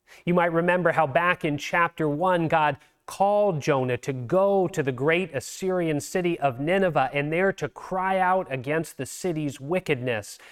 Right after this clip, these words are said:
But Jonah did not go. Instead, Jonah hopped on a boat heading to Tarshish. But God chased Jonah down.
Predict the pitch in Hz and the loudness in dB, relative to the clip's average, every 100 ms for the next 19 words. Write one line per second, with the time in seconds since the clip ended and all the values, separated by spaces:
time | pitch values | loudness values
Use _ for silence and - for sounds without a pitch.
0 | - _ - 127 - 147 160 147 127 135 | -20 _ -4 -2 2 2 4 2 0 -2
1 | 131 147 185 131 120 101 92 92 - _ | 0 0 0 -2 -4 -4 -6 -14 -18 _
2 | - - 151 - 190 180 139 170 165 - | -8 -2 -2 2 2 2 2 2 2 2
3 | - 196 190 - 147 131 123 180 180 - | 2 2 2 -2 0 0 2 2 2 -2
4 | - 175 165 160 - - - 131 - - | -4 0 2 0 -4 -12 -8 -8 -8 -2
5 | 160 151 - 101 - - - _ _ - | 0 0 -4 -10 -12 -16 -18 _ _ -14
6 | - 143 170 156 151 - _ - - 196 | -2 0 2 4 2 -2 _ -12 -4 0
7 | 202 - 147 131 170 165 160 139 170 180 | 0 -2 -6 0 2 4 2 2 2 4
8 | 165 117 104 | 2 2 -2